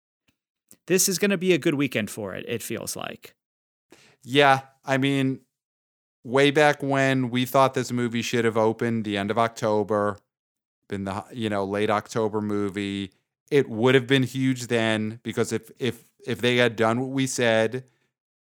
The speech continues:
Speaker 2: it would have been a success, because we are, of course, were right.
Speaker 1: Mm-hmm.
Speaker 2: But I agree. I don't feel like, well, here's the thing. A big reason that we wanted Jackass Forever moved up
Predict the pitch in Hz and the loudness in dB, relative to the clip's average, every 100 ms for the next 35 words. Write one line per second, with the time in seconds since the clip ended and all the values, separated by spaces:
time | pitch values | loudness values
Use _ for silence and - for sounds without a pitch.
0 | _ - 131 117 117 117 127 123 143 - | _ -4 0 2 2 2 0 -2 -6 -2
1 | 110 104 - - 101 101 98 107 110 107 | 0 0 -2 -8 -6 -6 -4 -2 2 2
2 | 107 - 110 107 107 98 113 113 98 82 | 0 -2 -2 -2 -4 0 2 2 -2 -4
3 | 76 82 _ _ 156 147 117 104 - 160 | -8 -16 _ _ -8 -6 -6 -8 4 6
4 | 135 92 92 _ _ _ _ _ _ _ | 8 6 -2 _ _ _ _ _ _ _
5 | _ _ 117 131 131 104 113 117 110 107 | _ _ 4 6 6 2 0 0 2 -2
6 | 107 - 139 113 139 147 156 - 165 156 | -4 0 0 4 6 6 4 -2 2 2
7 | 147 143 135 - _ - 165 170 240 220 | 4 4 2 -4 _ 4 4 6 4 2
8 | 208 170 113 98 156 120 117 170 202 196 | 2 2 0 -2 -4 -2 2 4 4 0
9 | 185 180 175 151 123 135 147 143 139 139 | -2 -2 -2 -2 -2 -2 -2 0 0 0
10 | 127 123 117 - 127 - 123 117 113 110 | -2 0 0 0 -4 -2 2 4 4 0
11 | 107 110 107 101 - - 104 85 80 | 2 2 0 -2 -8 -10 -6 -4 -6